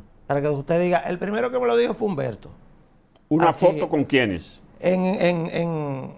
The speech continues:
Speaker 1: el, en el Meridiano, me lo dijo hace meses. Una foto parecida a la del Frente Patriótico. Usted verá una foto
Speaker 2: ¿Y
Speaker 1: de
Speaker 2: quién estaría en el medio?
Speaker 1: Yo se lo voy a,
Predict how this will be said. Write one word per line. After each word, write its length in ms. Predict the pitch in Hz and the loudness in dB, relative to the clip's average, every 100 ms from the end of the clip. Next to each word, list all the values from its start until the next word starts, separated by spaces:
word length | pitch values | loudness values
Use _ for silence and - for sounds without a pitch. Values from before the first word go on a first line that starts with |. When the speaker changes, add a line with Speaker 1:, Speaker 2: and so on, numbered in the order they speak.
| - | -8
Speaker 1:
el, 460 | 151 147 139 131 - | -6 -4 -4 -6 -6
en 160 | 156 | -2
el 100 | 180 | 0
Meridiano, 560 | 196 196 175 151 139 139 | 2 0 0 0 0 -2
me 100 | 156 | -2
lo 80 | 165 | 0
dijo 140 | 180 | 0
hace 220 | 202 196 | 0 -2
meses. 580 | 165 143 113 104 92 - - - - _ _ | -2 -4 -6 -10 -16 -18 -20 -20 -20 _ _
Una 280 | 185 240 254 | 0 4 4
foto 580 | 247 262 240 - 196 - | 4 4 4 0 -6 -2
parecida 480 | 180 180 165 214 220 | 0 2 2 2 4
a 20 | |
la 120 | 208 | 4
del 120 | 180 | 2
Frente 320 | - 190 180 | 0 -2 -2
Patriótico. 680 | 180 151 123 113 107 104 - _ _ _ _ _ _ _ | -4 -4 -6 -10 -12 -20 -20 _ _ _ _ _ _ _
Usted 260 | 180 175 220 | -4 2 4
verá 200 | 262 269 | 6 6
una 200 | 269 262 | 4 0
foto 460 | - 233 208 208 - | 2 2 2 0 2
Speaker 2:
¿Y 120 | 156 | 2
Speaker 1:
de 80 | 190 | 4
Speaker 2:
quién 200 | 196 196 | 4 4
estaría 440 | 196 185 175 180 | 6 6 8 6
en 100 | 170 | 4
el 120 | 156 | 2
medio? 240 | 139 123 110 | 2 2 4
Speaker 1:
Yo 160 | 214 | 4
se 100 | 214 | 4
lo 80 | 185 | 2
voy 120 | 175 | 2
a, 120 | 170 | 0